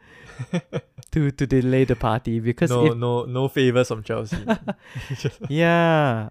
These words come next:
Speaker 2: I was really hoping that Arsenal take City to the wire,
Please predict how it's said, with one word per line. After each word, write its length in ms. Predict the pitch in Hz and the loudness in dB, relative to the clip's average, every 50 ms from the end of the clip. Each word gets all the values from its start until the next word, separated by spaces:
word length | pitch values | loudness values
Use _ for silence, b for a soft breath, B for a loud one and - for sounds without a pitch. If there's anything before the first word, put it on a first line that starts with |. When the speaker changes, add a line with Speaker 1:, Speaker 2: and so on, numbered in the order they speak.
| - _ | -8 _
Speaker 2:
I 100 | - 147 | 0 2
was 200 | 156 160 156 131 | 4 4 4 2
really 160 | 139 156 170 165 | 2 2 2 2
hoping 380 | 131 135 120 - - 127 123 | 2 0 0 0 -2 -2 -2
that 120 | 110 92 87 | -2 -2 -2
Arsenal 560 | 107 113 - - 127 120 120 120 113 110 - _ _ _ _ _ _ _ _ | -4 -4 -4 -4 -4 -2 -2 -2 -4 -6 -10 _ _ _ _ _ _ _ _
take 260 | - 135 113 - - | -6 -6 -6 -6 -10
City 640 | - - 123 110 - 117 113 110 107 107 110 110 - _ _ _ _ _ _ _ _ _ _ _ _ - | -8 -8 -8 -6 -4 -4 -4 -4 -4 -4 -6 -6 -10 _ _ _ _ _ _ _ _ _ _ _ _ -6
to 100 | - 113 | -6 -4
the 100 | 104 104 | -2 -2
wire, 560 | 98 98 98 98 98 98 98 98 98 101 104 | -2 -2 -2 -2 -4 -4 -4 -4 -6 -6 -8